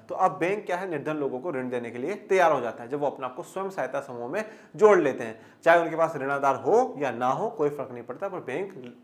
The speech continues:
लोन देने के लिए तैयार हो जाता है। इससे छोटे पैमाने पर साख अथवा ऋण की सुविधा प्रदान होती है। तो इससे छोटे पैमाने पर, मतलब कम amount में उधार दिया जा सकता है,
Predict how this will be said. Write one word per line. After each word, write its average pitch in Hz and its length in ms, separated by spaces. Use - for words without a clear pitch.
लोन 131 200
देने 123 180
के 123 100
लिए 196 120
तैयार 143 220
हो 107 80
जाता 107 260
है। 95 60
इससे 233 280
छोटे 233 320
पैमाने 214 340
पर 220 100
साख 208 340
अथवा 202 200
ऋण 170 180
की 190 100
सुविधा 165 320
प्रदान 147 320
होती 156 280
है। 175 60
तो 143 120
इससे 165 200
छोटे 185 300
पैमाने 127 340
पर, 113 140
मतलब 190 280
कम 226 180
amount 160 400
में 233 260
उधार 143 260
दिया 165 160
जा 160 160
सकता 156 280
है, 151 340